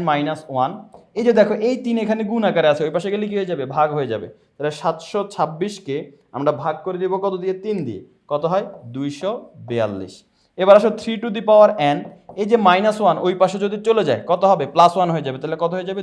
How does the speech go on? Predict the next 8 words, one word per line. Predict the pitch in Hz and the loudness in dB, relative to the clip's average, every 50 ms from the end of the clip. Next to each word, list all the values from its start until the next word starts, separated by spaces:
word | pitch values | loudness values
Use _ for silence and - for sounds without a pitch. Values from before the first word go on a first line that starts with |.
| 165 139 | -8 -8
দুইশো | 139 143 147 143 - 202 240 - - - - _ _ _ - | -8 -8 -8 -6 -6 -6 -6 -6 -8 -14 -20 _ _ _ 2
তেতাল্লিশ। | 233 226 - 185 156 131 110 104 101 - - - _ _ _ _ _ 143 143 | 2 4 4 4 2 2 0 -2 -6 -10 -14 -20 _ _ _ _ _ -4 -2
এখন | - 226 214 190 170 - | 0 0 -2 -2 -4 -8
থ্রি | - 220 214 226 | -8 -4 0 2
এর | 240 233 240 | 2 2 4
উপর | 233 233 226 202 185 | 4 2 2 2 2
যদি | 202 196 202 190 185 | 0 2 2 2 2
আমরা | 185 196 202 | 4 2 2